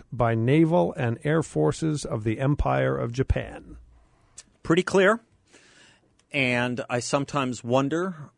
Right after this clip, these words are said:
Speaker 2: about whether he was wrong, as I wonder whether Abraham Lincoln was wrong in the Gettysburg Address. The world will little know, but we can never forget what they did here, right?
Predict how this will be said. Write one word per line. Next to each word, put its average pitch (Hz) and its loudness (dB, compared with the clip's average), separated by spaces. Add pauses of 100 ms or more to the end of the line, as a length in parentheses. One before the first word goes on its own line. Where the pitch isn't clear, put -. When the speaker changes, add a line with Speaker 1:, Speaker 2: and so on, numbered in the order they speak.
(120)
Speaker 2:
about 120 2
whether 120 -2
he 131 -4
was 127 0
wrong, 139 2 (160)
as 123 -6
I 117 2
wonder 113 2
whether 107 0 (160)
Abraham 113 -2
Lincoln 113 -4
was 120 -10
wrong 123 -2
in 120 -4
the 101 -6
Gettysburg 113 -4 (640)
Address. 120 -4 (320)
The 113 -6
world 104 -4
will 104 -6 (220)
little 110 -8 (460)
know, 110 -10 (540)
but 113 -6
we 113 -6
can 110 -4
never 107 -2
forget 110 -4
what 117 -8
they 117 -2
did 120 -4
here, 147 -6 (100)
right? 127 -2